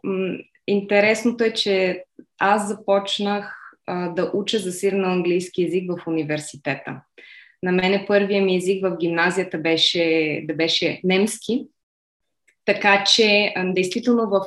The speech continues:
в университета започнах да уча малко по, ам, усилено английски език. И Сингапур действително беше средата, където вече за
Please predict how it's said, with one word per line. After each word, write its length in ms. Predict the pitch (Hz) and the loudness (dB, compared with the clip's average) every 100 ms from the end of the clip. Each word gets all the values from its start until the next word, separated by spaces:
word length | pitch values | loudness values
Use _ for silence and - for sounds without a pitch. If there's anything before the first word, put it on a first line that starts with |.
| - | -2
в 240 | 185 190 | -4 -2
университета 720 | 185 185 180 180 170 202 202 | 0 0 0 -2 -4 -8 -6
започнах 500 | 196 160 185 - 185 | -8 -6 -6 -6 -6
да 80 | 175 | -2
уча 240 | 175 - | -4 -2
малко 480 | 185 165 160 - 160 - | -2 0 0 -4 -14 -4
по, 420 | 170 160 151 147 - | 0 2 0 -4 -6
ам, 540 | 151 147 143 143 143 131 | -4 -2 -2 -2 -4 -2
усилено 540 | 190 - 208 190 180 160 | -4 0 0 2 0 0
английски 600 | 160 165 165 - - 165 | 0 0 0 -2 -4 -4
език. 380 | 156 240 285 - - _ _ - - _ - - | -2 -4 -6 -10 -20 _ _ -20 -20 _ -20 -6
И 120 | 208 | -4
Сингапур 600 | 190 233 214 196 196 220 220 | -2 2 2 2 0 -2 0
действително 600 | 220 - 214 233 226 196 | -2 -4 -6 -2 -2 2
беше 260 | 202 220 | 2 2
средата, 640 | 202 190 175 180 180 202 - | -2 -2 0 2 0 -2 -6
където 460 | 175 180 180 185 170 | -4 -4 -4 -6 -4
вече 340 | 175 - 190 | -4 -2 -4
за 220 | 160 165 | -2 -4